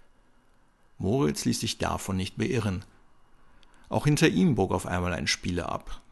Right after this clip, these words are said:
Er meinte, Seeler erkannt zu haben. Moritz lief die Runde mit den übrigen Spielern weiter.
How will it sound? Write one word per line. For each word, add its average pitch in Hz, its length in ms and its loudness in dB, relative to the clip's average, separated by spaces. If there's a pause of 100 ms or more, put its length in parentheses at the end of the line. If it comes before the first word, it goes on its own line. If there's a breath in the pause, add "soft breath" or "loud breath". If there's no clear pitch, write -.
(140)
Er 95 80 -4
meinte, 110 520 4
Seeler 110 380 2
erkannt - 380 -6
zu - 200 -6
haben. - 280 -8 (1700 soft breath)
Moritz 185 320 6
lief 143 180 4
die 117 120 4
Runde 110 300 8
mit 107 160 6
den 104 100 4
übrigen 104 460 0
Spielern 98 540 0
weiter. - 440 -4